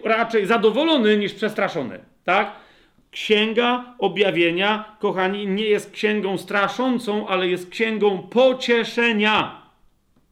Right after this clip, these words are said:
Jest księgą konsolacyjną pod każdym absolutnie względem. Jeżeli jesteś chrześcijanką, jesteś chrześcijaninem, boisz się czytać Księgi Objawienia, to się zastanów nad swoją wiarą,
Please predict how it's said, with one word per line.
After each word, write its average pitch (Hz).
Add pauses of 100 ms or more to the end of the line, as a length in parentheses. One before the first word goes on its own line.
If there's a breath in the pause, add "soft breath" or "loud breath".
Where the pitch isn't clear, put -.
(180)
Jest 151
księgą 202
konsolacyjną 214 (260 loud breath)
pod 180
każdym 208
absolutnie 170 (300 loud breath)
względem. 160 (180 loud breath)
Jeżeli 226 (120)
jesteś 220
chrześcijanką, 208
jesteś 196
chrześcijaninem, 190 (240 loud breath)
boisz 226
się 190
czytać 185
Księgi 180
Objawienia, 165
to 214
się 196
zastanów 180
nad 185
swoją 196
wiarą, 180